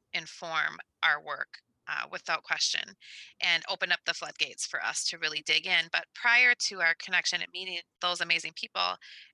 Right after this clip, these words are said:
we had some trailblazers in our district who were really focused on equity. And what they did is they took the leveled courses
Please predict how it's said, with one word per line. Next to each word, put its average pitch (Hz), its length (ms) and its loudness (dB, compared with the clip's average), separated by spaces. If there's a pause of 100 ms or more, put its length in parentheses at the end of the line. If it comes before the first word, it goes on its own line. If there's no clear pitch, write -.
(440)
we 233 100 -2
had 262 160 -2
some 294 160 -8
trailblazers 240 560 2
in 208 180 0
our 190 100 4
district 208 380 0
who 190 100 -12
were 185 180 2
really 185 240 0
focused - 360 -4
on 180 200 -2
equity. 160 420 -4
And 160 220 0
what 170 180 -4
they 170 120 4
did 190 220 2
is 175 300 0
they 165 360 4 (140)
took - 280 -4 (480)
the 175 340 -4 (120)
leveled 180 320 0
courses 180 540 -2